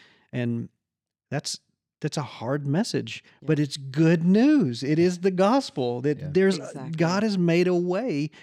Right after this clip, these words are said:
Speaker 1: where you can avoid that.
Speaker 3: Mm-hmm.
Speaker 1: He's made the, it was his plan from the get-go
Speaker 2: Right.
Speaker 1: is, is that he was gonna pr-, provide, uh,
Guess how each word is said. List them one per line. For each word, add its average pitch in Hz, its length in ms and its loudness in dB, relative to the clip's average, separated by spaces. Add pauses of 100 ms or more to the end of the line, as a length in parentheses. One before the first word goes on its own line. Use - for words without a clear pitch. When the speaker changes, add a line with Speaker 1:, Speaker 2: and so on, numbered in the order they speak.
Speaker 1:
where 175 120 4
you 196 160 6
can 214 140 4
avoid 185 600 0
that. 117 380 -4
Speaker 3:
Mm-hmm. 110 240 -12
Speaker 1:
He's 170 180 -2
made 170 480 0
the, 170 160 -2
it 180 40 0
was 170 140 -6
his 165 180 -6
plan 190 440 0
from 190 140 -2
the 185 80 -2
get-go 127 580 -6
Speaker 2:
Right. 143 340 -14 (180)
Speaker 1:
is, 143 320 0
is 135 200 -2
that 131 100 -2
he 139 100 -2
was 131 120 -2
gonna 147 260 0 (400)
pr-, 147 100 -12
provide, 139 840 -6 (440)
uh, 127 100 -14